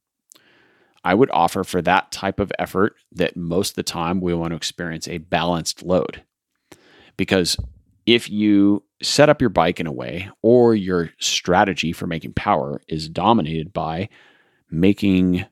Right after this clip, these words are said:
force at the knee and thus fatiguing the quads, especially the distal fibers of the quadriceps, if that's your strategy,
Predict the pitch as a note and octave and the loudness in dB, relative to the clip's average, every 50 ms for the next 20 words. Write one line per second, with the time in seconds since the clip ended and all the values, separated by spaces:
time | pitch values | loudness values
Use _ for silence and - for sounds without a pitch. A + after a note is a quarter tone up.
0 | _ _ _ - - - A2+ G#2 F#2+ F#2 G2+ - - - - F2+ - D#2 D2+ D#2 | _ _ _ -10 -2 2 2 2 2 2 -2 -2 -4 -4 -6 -4 -4 -4 -2 0
1 | F#2+ B2 C#3 A#2 F2 F2+ G2+ A2 A#2 - _ - E2+ E2+ E2+ D#2+ F2+ F2 F2 F2 | 4 4 4 4 4 2 0 -2 -6 -14 _ -6 -4 -4 -2 0 0 0 0 2
2 | - - - - - _ _ _ _ _ - - F2 - - - - C3 B2+ B2+ | 0 0 -2 -4 -6 _ _ _ _ _ -6 -6 -4 -4 -2 -2 0 2 4 4
3 | B2+ A#2+ G2 - - - G#2+ F#2+ E2 D#2+ E2 F2+ F2+ E2 D2+ - - - G2 G2+ | 4 2 0 -2 -6 -4 -2 -2 0 0 0 -2 -2 -4 -4 -4 -2 0 0 0
4 | - - - F2+ D#2+ - E2+ D2+ - - G2 F#2+ - - - G2 F2+ D#2+ - - | 0 -2 -4 -4 -4 -6 -8 -8 -2 0 2 2 2 0 -2 -2 -4 -2 -2 0
5 | F#2+ F#2+ G2+ F#2 E2 D#2 - G2 F2 - - - B2+ C#3+ D3 D3+ - - - - | 0 0 2 0 -2 -2 -2 -4 -6 -8 -4 0 2 2 2 0 -2 -6 -6 -6
6 | - - - - _ _ _ _ _ _ _ _ _ _ _ _ - - - - | -8 -8 -10 -10 _ _ _ _ _ _ _ _ _ _ _ _ -18 -10 -4 0
7 | F#2 A2+ C3+ - - - C#3+ C3+ - - D3+ - - D#3 B2+ G2+ G2 G2 F#2+ G2+ | 2 2 2 2 2 2 2 2 2 2 2 2 2 2 2 2 4 4 4 4
8 | G2+ - | 2 0